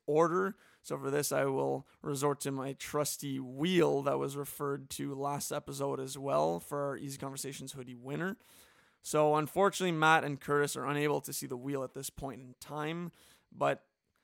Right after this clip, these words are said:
if you're watching on the YouTube, you can see that the wheel is just, and as am I, in control of spinning it. So I'll be giving it a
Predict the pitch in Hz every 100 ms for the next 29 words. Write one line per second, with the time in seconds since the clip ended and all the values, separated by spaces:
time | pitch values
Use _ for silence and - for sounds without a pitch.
0 | _ - 135 139 143 139 143 131 127 147
1 | - 156 139 139 127 131 - 147 135 135
2 | 135 - - _ _ _ - 139 139 151
3 | 139 131 135 135 135 147 160 - - -
4 | - 143 139 135 135 143 143 135 135 135
5 | 143 131 117 117 135 - 135 131 135 -
6 | 131 - 139 131 127 131 - - 143 127
7 | 104 - - - - - _ _ - 139
8 | 131 135 143 147 147 147 - _ - 147
9 | 135 127